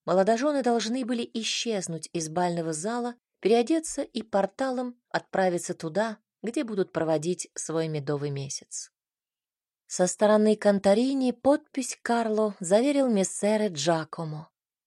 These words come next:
Сторону Беатриче представляла я. Происходило всё это в библиотеке,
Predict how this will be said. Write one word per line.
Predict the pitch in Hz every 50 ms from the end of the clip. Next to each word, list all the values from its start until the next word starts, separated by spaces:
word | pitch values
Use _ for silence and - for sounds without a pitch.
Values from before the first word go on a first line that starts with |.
| _ _ _
Сторону | - - - 240 247 240 233 220 214
Беатриче | 190 175 190 185 180 185 185 208 233 262 247 - - 269 254
представляла | 247 _ - 180 - - - - 151 139 151 156 160 160 160 156
я. | 165 156 143 139 135 120 - - _ _ _ _ _ _ _ _ _ _ _ _ _ _ _ _ _ _ _ _ _ _ _ _
Происходило | - 190 208 220 - - 269 277 269 339 349 320 285
всё | 240 - - 233
это | 226 - 247 247 240 240 - 240
в | 214
библиотеке, | 180 185 220 190 220 226 233 240 240 - 240 233 196 - - - 156 143